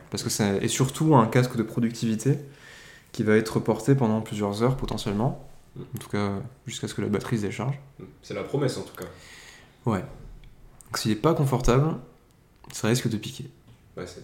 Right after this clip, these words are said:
Speaker 2: compliqué. Bah, c'est
Speaker 1: Ouais.
Speaker 2: c'est vrai que c'est un truc qui est fait normalement, euh, enfin, en plus, vu comment ils l'ont présenté, c'est
Speaker 1: Mm.
Speaker 2: pas pour, euh, des jeux vidéo, c'est pas pour ça où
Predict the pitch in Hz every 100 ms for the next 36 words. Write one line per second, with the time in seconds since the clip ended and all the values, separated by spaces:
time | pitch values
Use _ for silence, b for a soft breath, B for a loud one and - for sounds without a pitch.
0 | - - - 120 - 101 104 104 127 123
1 | - 101 95 131 127 90 - 107 90 87
2 | 98 117 104 95 - 95 - - - -
3 | 107 113 135 - 131 135 123 120 117 -
4 | 107 101 139 143 113 123 127 123 107 101
5 | 95 92 95 95 90 90 92 101 113 113
6 | 104 98 - - 113 107